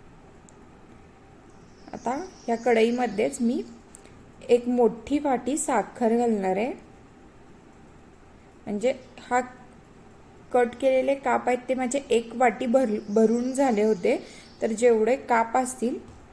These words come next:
झालेले माप करून घ्यायचं आपण मापून, तेवढेच साखर घालायचे. तुम्ही तुमच्या आंब्याच्या आंबट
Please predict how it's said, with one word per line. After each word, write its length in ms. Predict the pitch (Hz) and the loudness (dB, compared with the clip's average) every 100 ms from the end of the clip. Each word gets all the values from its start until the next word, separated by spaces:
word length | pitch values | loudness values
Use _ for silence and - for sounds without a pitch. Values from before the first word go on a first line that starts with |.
| - 226 | -14 -6
झालेले 440 | 226 226 214 220 254 | 0 2 4 2 0
माप 460 | 302 240 202 - | -2 -2 -2 0
करून 320 | 262 233 233 | 2 2 2
घ्यायचं 340 | 254 262 - 196 | 0 -2 0 -2
आपण 300 | 180 - 208 | -2 -4 -4
मापून, 420 | 214 185 - 302 - - - - - - - | -4 -4 -4 -6 -6 -20 -20 -20 -20 -6 4
तेवढेच 480 | 240 214 240 277 - - - | 4 6 4 2 -12 -20 -8
साखर 540 | - 240 - - 220 | 2 2 2 0 0
घालायचे. 560 | 226 233 190 175 220 285 - - - - - | 2 2 2 0 -4 -4 -10 -20 -20 -20 -2
तुम्ही 300 | 247 233 254 | 0 0 0
तुमच्या 300 | 269 233 262 | -2 0 -2
आंब्याच्या 540 | 233 220 214 214 262 | 0 0 0 0 0
आंबट 280 | 233 214 214 | 0 0 -2